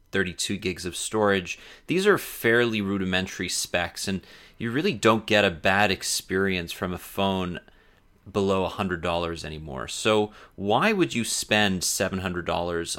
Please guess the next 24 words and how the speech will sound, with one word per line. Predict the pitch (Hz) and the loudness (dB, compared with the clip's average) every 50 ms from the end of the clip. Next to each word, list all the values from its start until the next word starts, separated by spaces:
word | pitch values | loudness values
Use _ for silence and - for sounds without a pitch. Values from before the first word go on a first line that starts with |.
| - - | -8 -10
on | 82 82 80 78 78 80 78 - - - | -8 -8 -8 -8 -10 -10 -12 -12 -12 -10
a | - 78 76 71 69 64 | -10 -8 -8 -8 -10 -10
smartphone, | - - - - 87 85 - - - - - 143 | -10 -10 -8 -6 -6 -6 -8 -10 -12 -12 -10 -8
especially | - - - 131 139 - - 143 135 107 - - - - - _ | -8 -4 -2 -2 -2 0 -2 -2 -4 -4 -6 -8 -16 -20 -10 _
when | - 107 | 0 0
it's | 107 95 - | 0 0 -2
running | 95 92 95 98 101 101 95 92 92 87 - - - - _ _ _ | -2 0 2 2 2 2 2 0 -2 -4 -8 -14 -20 -20 _ _ _
an | - 107 | -6 -2
operating | 87 107 143 - - 135 120 113 107 | 0 0 0 0 2 2 2 2 2
system | 101 - - 98 - - 104 95 95 87 | 0 -2 -4 -4 -2 -2 -2 0 2 2
that | 98 98 95 - - | 4 4 4 2 0
is | 95 92 | -4 -6
so | - - - - 123 120 | -4 -4 0 2 4 4
ubiquitous | 120 107 98 87 - 101 - - - 104 90 87 82 - - | 4 2 0 -2 -2 -2 -2 -2 0 0 0 0 0 -4 -6
you | - 92 | -6 -6
can | - - 87 | -6 -8 -10
find | - - - 95 90 92 90 90 | -8 -6 -4 -2 -2 -2 0 -2
it, | 92 82 - - - - - - _ _ _ _ _ _ | -2 -2 -4 -8 -18 -20 -20 -20 _ _ _ _ _ _
uh, | - 90 87 87 80 57 - 71 67 - _ _ - | -6 -4 -4 -4 -4 -6 -8 -12 -16 -20 _ _ -6
on | - 104 104 101 | -2 -2 0 0
basically | 92 113 120 - - 123 - - 107 98 - - | 2 2 2 2 0 0 0 0 0 0 0 -2
any | 101 101 107 113 113 113 107 98 95 - - _ _ _ _ - | -2 -2 2 2 4 4 2 0 -2 -6 -14 _ _ _ _ -14
piece | - - - 127 113 - - | -10 -6 -4 -4 -2 -2 -4
of | - - 104 107 98 95 95 92 90 82 82 - - - | -4 -2 0 2 2 2 2 0 -4 -6 -12 -16 -20 -20